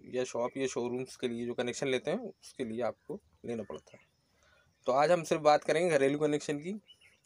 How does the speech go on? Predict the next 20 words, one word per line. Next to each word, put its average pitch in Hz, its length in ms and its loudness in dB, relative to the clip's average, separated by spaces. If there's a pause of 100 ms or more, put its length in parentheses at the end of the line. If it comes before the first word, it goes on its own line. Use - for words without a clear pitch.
(360)
यदि 151 240 0
हम 160 260 2
एक 151 280 -2
kilowatt 151 480 4
का 139 220 4 (720)
घरेलू 139 320 -2
connection 147 360 0
ले 143 200 6
रहे 135 200 4
हैं 180 120 -2 (1000)
तो 131 120 -4
इसमें 156 280 -2
हमें 151 300 0
जमा 147 200 2
करना 143 280 0
होगा 143 340 4
सबसे 147 300 -4
पहले 131 300 4 (160)
registration 135 520 -2
fees। - 260 -20